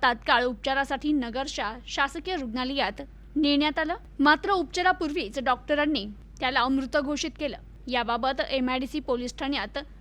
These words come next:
अकस्मात मृत्यूची नोंद करण्यात आली आहे. तर दुसरा अपघात नगर मनमाड रोडवर झाला असून नगर मनमाड रोडवरील बोलेगाव फाटा परिसरात हॉटेल चैतन्य समोर सकाळच्या सुमारास झाला.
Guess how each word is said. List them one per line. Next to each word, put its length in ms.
अकस्मात 520
मृत्यूची 480
नोंद 300
करण्यात 400
आली 240
आहे. 220
तर 100
दुसरा 340
अपघात 440
नगर 320
मनमाड 380
रोडवर 360
झाला 260
असून 320
नगर 300
मनमाड 400
रोडवरील 560
बोलेगाव 560
फाटा 240
परिसरात 640
हॉटेल 340
चैतन्य 440
समोर 360
सकाळच्या 480
सुमारास 460
झाला. 200